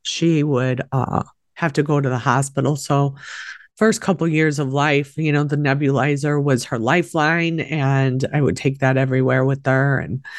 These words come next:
and so, you know, that's a whole nother story. But, um, having said that, like, I, I have compassion for people, you know, and I, as an emergency room nurse,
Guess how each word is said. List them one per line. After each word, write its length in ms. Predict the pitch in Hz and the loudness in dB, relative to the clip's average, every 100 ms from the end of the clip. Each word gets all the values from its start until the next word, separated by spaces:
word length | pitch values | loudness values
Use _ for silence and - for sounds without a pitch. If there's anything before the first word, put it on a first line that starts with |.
| - - - - - | -14 -14 -16 -18 -4
and 180 | 196 202 | -2 -2
so, 460 | - 190 175 175 139 - - | 0 0 2 0 -2 -8 -4
you 100 | 180 | 0
know, 80 | 147 | 2
that's 260 | 151 147 143 | 2 0 0
a 40 | |
whole 220 | 147 135 | -2 0
nother 260 | 120 117 90 | 2 0 -2
story. 400 | - 143 139 127 | -4 0 0 0
But, 320 | 147 135 - _ _ _ _ _ _ _ _ _ _ - | 0 0 -2 _ _ _ _ _ _ _ _ _ _ 0
um, 480 | 185 143 139 131 131 - - _ _ | 2 2 0 -2 -6 -14 -20 _ _
having 280 | - 180 147 | -2 0 0
said 260 | - 156 135 | 0 0 2
that, 300 | 131 127 151 | 0 0 0
like, 280 | 135 - - _ _ - | -2 -2 -10 _ _ -4
I, 280 | 165 151 - | 0 0 0
I 80 | 156 | 0
have 240 | 143 139 | 2 0
compassion 580 | 139 135 113 139 139 123 | -2 -6 0 0 0 -2
for 140 | 123 117 | -2 0
people, 560 | 131 - 123 113 - - | 2 2 2 0 -4 -6
you 140 | 165 | -2
know, 340 | 156 151 160 - - - - - 147 | 0 0 0 -6 -16 -16 -16 -8 -2
and 600 | 143 139 139 131 131 139 - | 0 2 2 0 -2 -4 0
I, 460 | 151 143 139 139 143 | 2 4 2 0 0
as 200 | 160 151 | 0 2
an 100 | 139 | 2
emergency 680 | 135 147 165 165 147 - 143 | 2 2 0 -2 -4 -2 0
room 360 | 143 135 127 | 2 2 2
nurse, 520 | 127 131 131 - - | 2 2 0 -2 -10